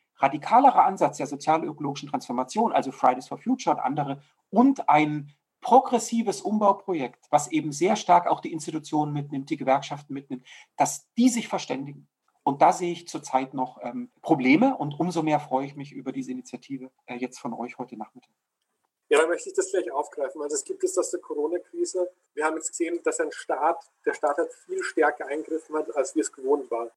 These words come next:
Speaker 2: Und auch zum Beispiel Parteien, die grundsätzlich sagen, die Wirtschaft soll ohne die Kontrolle des Staates auskommen, dass die trotzdem stark, einen starken Staat jetzt benutzt haben.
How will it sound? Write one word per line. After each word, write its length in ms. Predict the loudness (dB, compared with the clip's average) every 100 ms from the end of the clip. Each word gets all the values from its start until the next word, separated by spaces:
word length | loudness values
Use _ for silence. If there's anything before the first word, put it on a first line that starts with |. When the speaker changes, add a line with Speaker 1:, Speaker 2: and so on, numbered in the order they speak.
| _ _
Speaker 2:
Und 100 | 2
auch 120 | 2
zum 120 | 2
Beispiel 340 | 2 0 -2 -2
Parteien, 420 | -2 0 0 0
die 80 | -2
grundsätzlich 500 | 0 0 -2 -4 -2
sagen, 480 | 0 0 0 -6 -8 _ -18
die 140 | 2
Wirtschaft 600 | 4 4 4 4 4 -2
soll 260 | 4 6 6
ohne 200 | 4 2
die 100 | -4
Kontrolle 400 | -2 4 4 4
des 120 | -2
Staates 280 | -2 -2 0
auskommen, 500 | -4 0 0 0 -2 _ _ -2
dass 140 | 0
die 120 | -2
trotzdem 400 | 4 4 4 -4
stark, 340 | 0 6 6 4 -6 _
einen 160 | -4 0
starken 340 | 2 2 0
Staat 300 | -4 0 0
jetzt 180 | 0 -4
benutzt 300 | -8 -10 -10
haben. 120 | -14